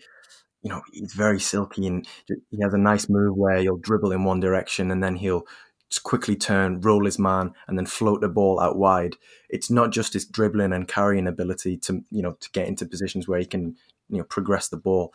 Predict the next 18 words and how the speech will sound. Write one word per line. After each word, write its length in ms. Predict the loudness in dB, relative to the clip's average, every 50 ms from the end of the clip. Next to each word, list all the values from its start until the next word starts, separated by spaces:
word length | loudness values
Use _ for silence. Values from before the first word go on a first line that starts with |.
| -16 -18 _
It's 160 | -10 -6 -4
his 140 | -2 -2 -2
distribution 600 | -2 -4 -4 -4 -4 -2 0 0 0 0 -2 -4
as 100 | -2 0
well, 220 | 2 2 2 2 0
which 220 | -2 -8 -12 -12
is 40 | -12
quite 280 | -8 -6 -4 -4 -2
nice, 360 | -2 -2 -4 -4 -6 -12 -16 -18 _ _ _ -8
and 200 | -6 -6 -6 -8 _ _ _ -4
perhaps 360 | 0 0 0 0 -2 -4 -2
why 260 | 2 4 4 4 4
he's 120 | 2 -2
on 140 | -4 -4 -4
set 260 | -4 -4 -4 -4 -4
pieces 340 | -4 -4 -4 -4 -4 -8 -8
as 140 | -10 -8 -4
well. 300 | -4 -2 -2 -4 -6